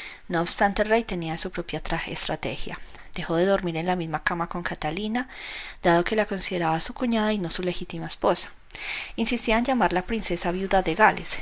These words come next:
el título que le correspondía como viuda de Arturo. Por último, en mil quinientos treinta y uno,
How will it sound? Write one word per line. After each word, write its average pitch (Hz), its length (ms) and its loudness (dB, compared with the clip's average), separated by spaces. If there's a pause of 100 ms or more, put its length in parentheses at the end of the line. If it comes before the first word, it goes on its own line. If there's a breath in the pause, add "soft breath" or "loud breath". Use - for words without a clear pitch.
(120)
el 160 160 0
título 190 360 0
que 208 120 0
le 180 100 0
correspondía 170 560 -2
como 185 300 -2
viuda 165 260 2
de 175 120 2
Arturo. - 420 -4 (680 loud breath)
Por 180 180 6
último, 294 420 0
en 175 140 0
mil 165 120 -2
quinientos 196 400 -2
treinta 202 320 0
y 202 120 4
uno, 190 220 -2